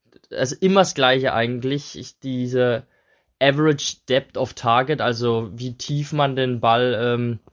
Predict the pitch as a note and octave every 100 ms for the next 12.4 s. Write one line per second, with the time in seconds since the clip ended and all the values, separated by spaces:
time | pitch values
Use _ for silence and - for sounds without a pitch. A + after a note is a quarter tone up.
0 | _ _ _ _ G#2+ A#2+ C3+ C#3 - -
1 | - - A2+ A2+ G2+ - C3+ C3 C3 B2+
2 | B2+ C3+ B2+ - _ _ _ _ - A2+
3 | - A2 A#2 A#2+ A#2+ A2+ A#2 A#2 - -
4 | _ B2+ B2 A#2 - A#2 - B2+ B2 A#2
5 | A2+ G#2+ A2 _ _ _ _ A2+ A2+ -
6 | A#2+ - G#2+ - A2+ A2 A2+ A#2+ - A#2
7 | A2+ A2+ A#2 A#2+ B2+ A#2 A#2 A#2+ A#2 -
8 | _ - C#3 - D3+ C#3+ C#3 D3+ E3+ D#3+
9 | D3 - - C#3 D3 C#3+ C#3 C3+ C3+ -
10 | - _ _ _ _ - B2+ C3 C3+ C3+
11 | - C3+ C3+ C3 - - - D3 C3+ -
12 | B2 B2+ D3+ E3